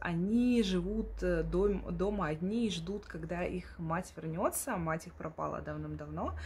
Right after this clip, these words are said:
Но, конечно же, это не так. Они живут там с толпой родственников, они живут с отцом, который терялся и нашёлся спустя семь лет, вернулся, м, в семью вместе с новой женой.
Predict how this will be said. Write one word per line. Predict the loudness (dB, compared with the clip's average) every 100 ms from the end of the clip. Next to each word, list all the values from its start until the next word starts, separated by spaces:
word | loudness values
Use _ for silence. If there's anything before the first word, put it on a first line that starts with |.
| -6 -4 -4 -4 4
Но, | 8 10 10 8
конечно | 6 2 4 2 4 4
же, | 4
это | 2 0
не | 2
так. | 4 2 2
Они | 0 0
живут | -2 -2 -2
там | -2
с | -2
толпой | -2 -2 2 4 6
родственников, | 4 2 2 2 4 2 -2 -4
они | -2 0
живут | 0 -2 -4 -4 -6 -6
с | -2 -2
отцом, | -2 0 2 2
который | 0 -4 -2 -2 -2
терялся | -2 2 4 4 2 -2
и | -2
нашёлся | -4 -2 0 0 -2 -4 0 2 0
спустя | -2 -6 -10 -14 -2 0 0
семь | -2 -2 0
лет, | 2 0 0
вернулся, | -4 -2 0 -2 -4 -4 -4 -4 -10 -14 -16 -12
м, | -6 -2 0 0 -2
в | -4
семью | -4 -2 0 -2 -2
вместе | -4 -6 -8
с | -8
новой | -4 -4 -2
женой. | -4 -4 -2 -4